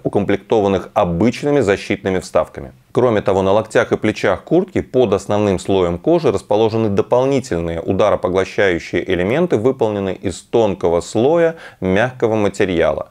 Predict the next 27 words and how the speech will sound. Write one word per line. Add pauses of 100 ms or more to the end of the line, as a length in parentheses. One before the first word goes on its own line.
(140)
В
сочетании
с
декоративной
прострочкой
они
также
выполняют
роль
повышения
защиты
райдера. (160)
Стилистически
Hawk
Moto
Major
содержит
очень
много
аутентичных
элементов,
отсылающих
нас
в
середину
двадцатого
века,